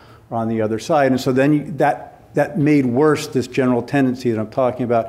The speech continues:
helped explain the vote, uh, as it turned out, so that more Democrats voted to basically support the deal than had been predicted, and it was partly because this had been turned into a, a, a partisan,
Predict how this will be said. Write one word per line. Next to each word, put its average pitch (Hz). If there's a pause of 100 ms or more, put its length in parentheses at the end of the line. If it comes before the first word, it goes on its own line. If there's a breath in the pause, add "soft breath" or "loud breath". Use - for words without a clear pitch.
(320 loud breath)
helped 139
explain 123
the 110
vote, 123 (320 loud breath)
uh, 113
as 117
it 117
turned 110
out, 104
so 123
that 120 (240 loud breath)
more 139
Democrats 131
voted 123
to 117
basically 117
support -
the 120
deal 113 (320 loud breath)
than 127
had 120
been 123
predicted, 120
and 110
it 117
was 117
partly 143
because 110
this 113
had 107
been 107
turned 117
into 107
a, 101 (400 loud breath)
a, 120
a 117
partisan, 110